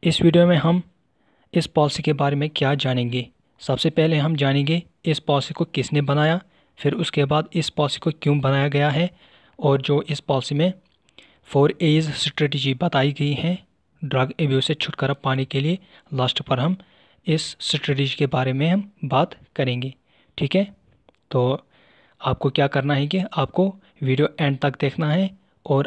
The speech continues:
अगर आपने अभी तक चैनल को सब्सक्राइब नहीं किया है तो चैनल को सब्सक्राइब करें, वीडियो को लाइक करें और शेयर करें। तो चलिए करते हैं स्टार्ट।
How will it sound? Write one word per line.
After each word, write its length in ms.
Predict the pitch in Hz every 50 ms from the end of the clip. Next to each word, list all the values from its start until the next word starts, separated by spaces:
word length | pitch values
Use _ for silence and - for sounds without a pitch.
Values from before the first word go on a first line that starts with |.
| - -
अगर 200 | 139 139 143 - -
आपने 340 | 156 139 - - 147 143 -
अभी 220 | 165 151 135 139 139
तक 200 | - 147 135 -
चैनल 260 | - - 139 135 135
को 120 | 135 - 139
सब्सक्राइब 500 | - - 139 123 - - - 143 127 123
नहीं 180 | 123 123 143 156
किया 220 | 147 - 156 156 139
है 180 | 156 185 196 - - _ _ _ _ _ _ _ -
तो 120 | 131 123 123
चैनल 260 | - - 131 127 135
को 120 | - 139
सब्सक्राइब 540 | - - 139 135 139 - - - 139 139 143
करें, 340 | - 156 165 185 190 185 - -
वीडियो 240 | 135 123 123 135 131
को 120 | - 147 131
लाइक 240 | 127 131 135 139
करें 240 | - - 165 185 196 - - _ _ _
और 120 | - 151 135
शेयर 280 | - - - 131 120 -
करें। 260 | - 147 123 127 151 - _ _ _ _ _ _ _ _ _ _ _ _ _ _ _ _ _ _ _ _ _ _ _ _ _ _ _ -
तो 160 | 135 123 123
चलिए 380 | - - - 135 139 151 165 190 190 -
करते 240 | - 135 123 - -
हैं 80 | 160 156
स्टार्ट। 380 | - - - 147 156 175 -